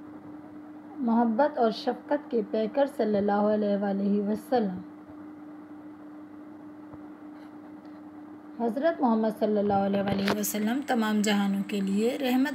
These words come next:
बनकर तशरीफ़ लाए। आपने हर इंसान से ना सिर्फ खुद मोहब्बत फरमाई, बल्कि लोगों को भी एक दूसरे के साथ प्यार और मोहब्बत का पैगाम दिया।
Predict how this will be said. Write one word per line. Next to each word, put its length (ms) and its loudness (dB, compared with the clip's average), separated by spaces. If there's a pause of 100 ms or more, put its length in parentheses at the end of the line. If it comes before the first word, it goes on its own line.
बनकर 380 2
तशरीफ़ 560 0
लाए। 240 6 (840)
आपने 520 8 (300)
हर 220 6
इंसान 480 2
से 220 0
ना 180 2
सिर्फ 340 -4
खुद 160 -4
मोहब्बत 480 0
फरमाई, 600 2 (760)
बल्कि 420 2
लोगों 360 4
को 160 2
भी 160 4
एक 180 6
दूसरे 380 0
के 120 -2
साथ 220 2 (120)
प्यार 280 4
और 120 2
मोहब्बत 440 -2
का 140 0
पैगाम 500 2
दिया। 240 2